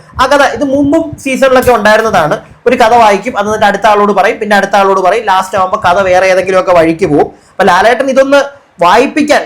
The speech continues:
കാരണം നമ്മുടെ ഒണീലിന്റെ കേസാണ്, അതാണ് മെയിൻ കാര്യം.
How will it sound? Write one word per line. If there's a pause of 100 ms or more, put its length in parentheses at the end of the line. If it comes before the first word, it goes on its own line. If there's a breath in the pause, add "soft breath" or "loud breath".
കാരണം (680)
നമ്മുടെ (180)
ഒണീലിന്റെ
കേസാണ്,
അതാണ്
മെയിൻ
കാര്യം.